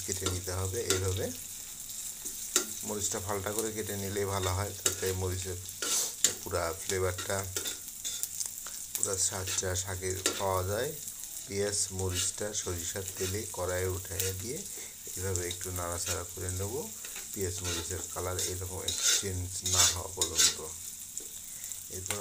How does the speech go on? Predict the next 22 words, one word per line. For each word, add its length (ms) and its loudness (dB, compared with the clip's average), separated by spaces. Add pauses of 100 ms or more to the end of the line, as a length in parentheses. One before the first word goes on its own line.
(140)
আমরা 220 -2
কী 160 -4
করব, 180 -2 (240)
এর 160 -2
মধ্যে 280 -4 (600)
শাক 300 -2 (300)
দিয়ে 240 -4
দেবো। 180 -6 (140)
তো 60 -8 (120)
শাকটা 460 -8
আমরা 160 -8 (100)
যেটা 260 -6
করব 160 -4 (140)
সেটা 280 -10
হচ্ছে 280 -8
কি 80 -4 (100)
যে 80 -6 (680)
পানিতে 480 -2 (340)
বেশ 180 0 (140)
কয়েকবার 520 -4 (260)
ধুয়ে 300 0
নিব। 160 -6